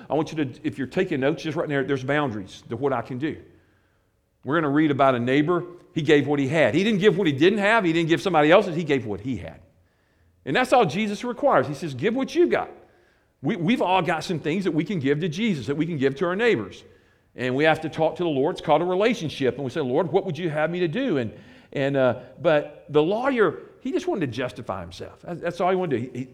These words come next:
for sake of argument, he wanted to justify himself, feel justified before God,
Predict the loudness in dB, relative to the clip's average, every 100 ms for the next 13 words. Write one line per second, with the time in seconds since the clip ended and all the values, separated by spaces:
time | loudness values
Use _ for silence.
0 | -16 -12 -4 -4 -2 -2 -2 -2 -4 -6
1 | -6 -4 -2 -2 -2 -2 -2 0 -2 -4
2 | -6 -4 -4 -2 -6 -6 -4 0 0 -2
3 | -8 -20 -16 -10 -4 -2 0 0 0